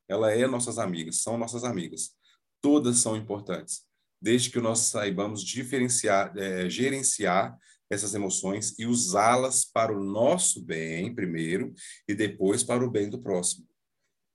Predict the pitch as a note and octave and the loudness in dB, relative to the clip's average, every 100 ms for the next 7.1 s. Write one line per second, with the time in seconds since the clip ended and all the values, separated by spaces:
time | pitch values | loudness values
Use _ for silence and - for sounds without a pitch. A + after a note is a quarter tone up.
0 | - F#2 B2+ C3 C#3 C#3 D#3 E3 A#2+ G2+ | -12 -2 0 2 0 -2 -4 -4 -2 0
1 | F2+ E2 E2 - - F#2+ - D3 C3+ C3+ | 0 -4 -10 -18 -14 -14 0 4 6 6
2 | A#2+ A#2+ - B2 C3 A#2+ - _ _ - | 4 4 2 0 -2 -4 -12 _ _ -4
3 | A2 G#2 E2+ E2+ D#2+ - B2+ C3+ C3+ - | 0 2 2 -4 -8 -4 2 2 4 0
4 | - A2+ B2 F3 F#3+ - _ _ - G2+ | 2 2 4 4 0 -8 _ _ -10 -6
5 | F#2+ G#2+ G2+ G2 A2 G2 A#2 A#2+ A#2+ A#2+ | -4 -4 -6 -6 -4 0 0 0 0 2
6 | D#3+ F3 D#3+ D#3 D3+ - G2+ F2 E2 - | 2 0 -4 -4 -4 -2 -2 -4 -6 -12